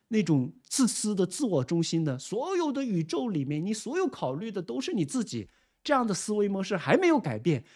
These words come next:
就和不信主人一样的世界观的话，那么基督徒和不信，非基督徒的区别可能只是主礼拜天的时候来教堂而已，对不对？然后除此之外，我们所有的价值观、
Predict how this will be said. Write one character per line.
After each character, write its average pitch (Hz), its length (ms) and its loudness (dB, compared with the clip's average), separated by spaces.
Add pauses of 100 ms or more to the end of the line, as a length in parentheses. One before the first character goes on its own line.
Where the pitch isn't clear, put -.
(100)
就 294 180 4
和 240 200 2
不 262 120 0
信 294 240 4
主 151 160 -2
人 127 220 0
一 165 60 -4
样 285 240 0
的 220 80 0
世 226 160 -6
界 185 120 -2
观 156 240 -2
的 151 120 -4
话， 135 280 -4 (300)
那 294 140 2
么 269 180 8
基 262 260 -2
督 285 140 4
徒 233 180 -2
和 226 120 0
不 220 120 0
信， 320 220 -4
非 262 160 4
基 269 100 2
督 269 120 2
徒 208 240 -4
的 214 80 -2
区 - 260 -6
别 202 160 0
可 160 200 -6
能 139 140 -2
只 135 160 -6
是 180 160 -4
主 127 220 -8 (220)
礼 143 120 6
拜 196 200 4
天 190 260 -2
的 190 80 0
时 160 140 -4
候 139 120 -4 (260)
来 127 180 0
教 214 180 0
堂 156 220 -6
而 117 200 -4
已， 104 140 -8
对 127 100 -4
不 113 60 -2
对？ 101 160 -6 (300)
然 139 120 0
后 196 60 2
除 - 240 -2
此 208 180 -2
之 170 140 -6
外， 190 300 0 (220)
我 127 160 0
们 185 160 4
所 196 240 2
有 226 80 0
的 139 80 -4
价 180 180 2
值 147 180 -6
观、 135 300 -2